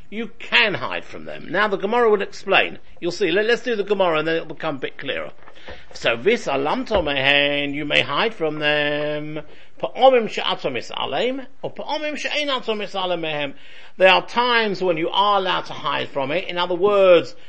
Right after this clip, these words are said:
you do not do the, you, you, you don't have to do the Hashavas Aveda. Or "Pa'omim she'ein ato mis'alem mehem," there are times when you may not hide. Okay, Tzad, what's the case?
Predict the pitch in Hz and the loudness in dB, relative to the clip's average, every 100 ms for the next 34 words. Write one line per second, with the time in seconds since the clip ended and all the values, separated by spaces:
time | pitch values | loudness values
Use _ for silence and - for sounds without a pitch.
0 | - - 151 185 160 - 175 175 220 - | -12 -8 -2 -2 -2 -4 -2 2 2 0
1 | - 135 196 185 147 107 113 - 107 135 | -6 0 6 6 6 0 -8 -10 0 6
2 | 143 120 110 - - - - - - 139 | 8 8 4 -4 -12 -12 -12 -10 -4 0
3 | 143 - 147 - - - - 147 147 196 | 0 -2 -8 -10 -12 -12 -8 -6 4 4
4 | 147 165 - 120 135 120 113 123 101 98 | 4 -4 -8 -6 -4 -2 -4 -4 -6 -4
5 | 95 95 104 202 - - - - - 165 | -8 -6 -4 -6 -6 -12 -14 -10 2 2
6 | 226 - 311 311 277 277 320 294 240 262 | 2 0 0 0 -4 0 0 0 -2 -2
7 | 233 226 226 208 202 208 208 233 240 202 | -2 -2 -2 -2 -2 -4 -6 -2 -2 -2
8 | 208 214 208 190 143 - 82 67 69 156 | -2 0 0 0 -2 -4 -6 -6 -6 -2
9 | 196 139 92 - - 147 - 156 - 123 | 0 2 0 -2 -6 -6 -6 -12 -10 -12
10 | - 69 - | -8 -8 -8